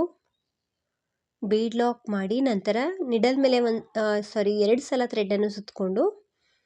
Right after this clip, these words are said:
ಆ ಪ್ರೀವಿಯಸ್ ಆಗಿ ಕಂಬಗಳನ್ನ ಮಾಡಿದ್ವಲ್ಲ, ಅಲ್ಲೇ ಹೋಗಿ, ಅಂದ್ರೆ ಆ ಫೋರ್ ಚೈನ್ ಗ್ಯಾಪಲ್ಲೇ ಹೋಗಿ ಥ್ರೆಡ್ನ ತಂದು, ಆ, ತ್ರಿಬಲ್ ಕ್ರೋಶೆ ಕಂಬನ ಮಾಡ್ಬೇಕು.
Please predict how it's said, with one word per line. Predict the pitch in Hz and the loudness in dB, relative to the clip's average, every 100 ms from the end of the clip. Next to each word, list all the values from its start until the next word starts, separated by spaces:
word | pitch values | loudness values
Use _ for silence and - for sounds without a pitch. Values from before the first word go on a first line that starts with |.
| _ _ | _ _
ಆ | 240 | -4
ಪ್ರೀವಿಯಸ್ | 233 262 262 269 262 | -2 0 4 2 4
ಆಗಿ | 240 220 226 | 2 2 0
ಕಂಬಗಳನ್ನ | 220 220 240 240 226 | -2 -2 -2 0 0
ಮಾಡಿದ್ವಲ್ಲ, | 220 214 202 202 214 294 359 _ _ _ - | 0 -2 -4 -2 -2 -2 -4 _ _ _ -6
ಅಲ್ಲೇ | 214 226 302 | 0 6 6
ಹೋಗಿ, | 254 233 202 190 185 | 6 2 4 2 0
ಅಂದ್ರೆ | 208 226 | -4 -2
ಆ | 233 220 | -2 -4
ಫೋರ್ | - 247 269 | 0 2 2
ಚೈನ್ | 262 254 233 | 2 2 2
ಗ್ಯಾಪಲ್ಲೇ | 220 208 208 226 214 | 2 0 -2 -2 -2
ಹೋಗಿ | 208 202 233 | -2 -2 -2
ಥ್ರೆಡ್ನ | 277 226 196 202 | -2 -2 -2 -4
ತಂದು, | 190 196 196 226 427 - - - - _ - | -6 -6 0 2 0 -4 -20 -20 -20 _ -4
ಆ, | 240 | -2
ತ್ರಿಬಲ್ | 226 240 240 233 | 2 4 4 2
ಕ್ರೋಶೆ | 226 208 214 | 0 -2 -4
ಕಂಬನ | 202 196 202 | -4 -2 -2
ಮಾಡ್ಬೇಕು. | 214 190 165 175 175 | -2 -4 -2 -4 0